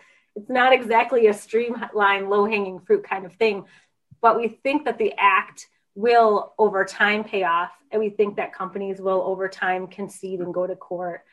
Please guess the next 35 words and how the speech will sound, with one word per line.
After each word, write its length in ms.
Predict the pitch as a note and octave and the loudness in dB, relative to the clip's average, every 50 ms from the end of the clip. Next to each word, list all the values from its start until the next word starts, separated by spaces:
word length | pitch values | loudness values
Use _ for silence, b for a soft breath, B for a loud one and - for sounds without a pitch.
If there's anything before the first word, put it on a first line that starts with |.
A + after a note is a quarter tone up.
| b b b b | b b b b
or 140 | - G3 F#3+ | -4 -4 -2
at 60 | F#3+ | 0
least 260 | G3+ G#3+ A3+ G#3+ - - | 0 -2 -2 -2 -4 -6
that's 280 | G3 F3+ - - - | -6 -6 -8 -8 -12
the 80 | - F#3+ | -14 -10
goal. 420 | F3 - G3 F#3+ F#3+ F#3 F3+ F#3 - | -6 -4 -2 -2 -2 -2 -4 -6 -8
And 140 | - F#3 F3 | -10 -10 -6
so 140 | - G#3 G3+ | -4 -2 0
we're 160 | G3+ G#3 G3+ | 0 -2 -2
trying 400 | G3+ - A#3+ A3+ A3+ A3+ G#3+ G#3 | -2 -2 0 0 2 0 -2 -4
to 100 | - F3 | -8 -12
change, 680 | - - - - F#3+ F#3 F3+ F#3 F#3 F3+ F#3 F3 - _ _ _ _ _ _ _ _ _ _ _ _ | -14 -14 -12 -8 -8 -8 -6 -8 -8 -10 -12 -14 -16 _ _ _ _ _ _ _ _ _ _ _ _
not 180 | - G4 - - | -10 -10 -10 -8
policy, 600 | - - F#3+ F#3 F#3 F3+ E3 - - F3 F3+ F3+ | -8 -6 -6 -6 -6 -8 -10 -8 -6 -6 -6 -6
but 140 | F#3 F#3+ - | -6 -6 -2
we're 100 | G3+ A3+ | 0 -2
trying 360 | A3+ A3+ - C#4+ C4+ C4+ C4 | 0 0 2 2 2 2 0
to 60 | A#3+ A#3+ | -2 -2
make 200 | A3+ G3+ G3+ - | -2 -2 -4 -4
a 40 | |
change 440 | - - - G#3 G3 G3+ G3+ G3 E3+ | -6 -6 -6 -6 -4 -4 -6 -6 -8
in, 260 | F3 E3+ E3+ E3+ E3+ - - | -10 -10 -12 -12 -16 -18 -16
in 160 | - F3+ F3 | -14 -12 -10
employer 420 | F3+ F3 F3+ G3 G3 F#3 F3+ E3+ | -12 -10 -8 -6 -4 -4 -4 -6
practices. 720 | E3+ - F3+ F3 F3+ - - F#3+ - - - - - F#3+ - _ _ _ _ _ _ _ _ _ _ _ _ _ - | -6 -10 -10 -10 -12 -12 -14 -16 -16 -16 -18 -18 -18 -18 -20 _ _ _ _ _ _ _ _ _ _ _ _ _ 0
And 360 | A3+ A3+ A3 A3 G#3+ G#3+ - - - | 2 2 2 2 0 -2 -4 -6 -2
as 180 | - A3 G#3+ G#3 | -2 0 0 -2
you 160 | A3 B3+ C#4 | -4 -8 -6
said 240 | C#4 - C4+ A#3+ G#3 | -2 -2 0 0 2
yourself, 380 | G#3 G3+ - C#4 D4+ D#4 - | 0 0 -2 -4 -6 -6 -8
Tony, 360 | - - G3+ G3 F#3+ F#3 F#3 F#3 | -8 -8 -8 -6 -6 -6 -8 -8
when 140 | F#3 F#3+ | -8 -10
it 80 | F#3+ - | -12 -10
comes 340 | - - G3+ G3+ G3+ G3 - | -6 -4 -4 -4 -6 -8 -10
to 580 | - - G3+ F#3 F3+ F3+ F3 F3+ F3 - - | -8 -6 -6 -4 -4 -4 -6 -6 -8 -8 -12